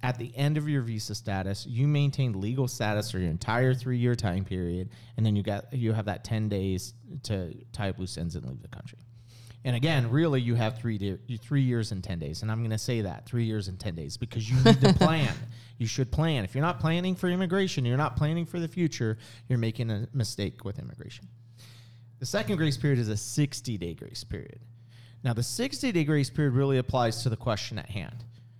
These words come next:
Speaker 1: Uh, you know, if you're staying your entire three years, you're not being laid off or fired. Uh, you knew your visa status is ex-, ending at that time. They just didn't, they chose not to extend your visa, right? Your employer didn't offer you another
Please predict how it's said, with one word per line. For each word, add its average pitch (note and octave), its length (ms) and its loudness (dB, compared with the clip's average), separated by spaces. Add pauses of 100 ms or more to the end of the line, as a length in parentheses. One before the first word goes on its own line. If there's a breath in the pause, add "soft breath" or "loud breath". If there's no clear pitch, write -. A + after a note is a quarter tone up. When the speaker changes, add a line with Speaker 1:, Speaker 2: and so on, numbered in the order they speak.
(200 loud breath)
Speaker 1:
Uh, G2 220 -2 (520)
you C#3 120 0
know, A#2+ 100 2
if B2 100 -2
you're E3 120 -2
staying D#3+ 280 0
your C3+ 120 2
entire B2 280 0
three A#2+ 200 -2
years, A2 480 0
you're A2+ 100 -2
not A2+ 220 -2
being G#2+ 180 -4
laid G2+ 180 -2
off E2+ 220 -4
or B1+ 80 -14
fired. - 540 -8 (360 loud breath)
Uh, F2+ 220 -4 (580)
you A2 200 -2
knew A2 140 0
your G2+ 180 -2
visa F#2 320 -6
status D#2+ 400 -10
is F2+ 160 -8
ex-, - 240 -12 (100)
ending F#2+ 320 -6
at D#2 120 -8
that D#2 140 -8
time. F#2+ 200 -8
They G2+ 80 -6
just F#2 240 -12 (240)
didn't, G2+ 240 -6 (100)
they A2+ 140 -2
chose G2 280 -6
not F#2+ 240 -10
to - 60 -10
extend - 400 -12
your - 100 -12
visa, - 380 -16
right? - 240 -10 (320)
Your A2 80 -6
employer G2 360 -4
didn't F2 320 -12
offer F#2 300 -6
you F2+ 180 -8
another D#2 420 -8